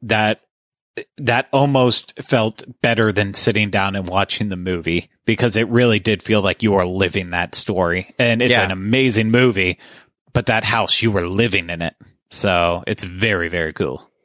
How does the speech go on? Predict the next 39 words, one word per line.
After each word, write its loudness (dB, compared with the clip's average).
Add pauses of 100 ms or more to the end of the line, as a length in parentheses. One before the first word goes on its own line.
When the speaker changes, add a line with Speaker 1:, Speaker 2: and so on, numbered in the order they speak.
(480)
Speaker 2:
It 4
was 4
also 2
my, 4
I 0
think -2
my 4
first 0
experience 2
with -2
that 0
type -2
of -2
a -2
house, -2
like, -4
very 0
in 0
a 2
memorable 2
setting, -2
like, -2
where 2
it -2
being 2
very 4
much 0
like, -4
okay, 0
this -6
is -6
like, -4 (240)
like 2
you 4
said, -2
moving 2
through 2
the -6
movie. -2